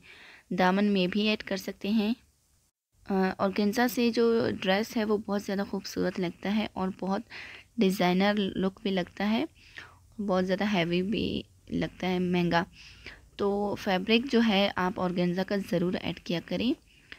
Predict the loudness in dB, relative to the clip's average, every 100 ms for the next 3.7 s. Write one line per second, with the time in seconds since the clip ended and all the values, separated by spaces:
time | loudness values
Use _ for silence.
0 | -20 _ 0 2 2 2 0 2 2 2
1 | 2 -2 -2 -2 2 4 6 4 2 -2
2 | -2 -2 0 0 -2 -6 _ _ -6 0
3 | 2 2 0 -2 -2 -4 -6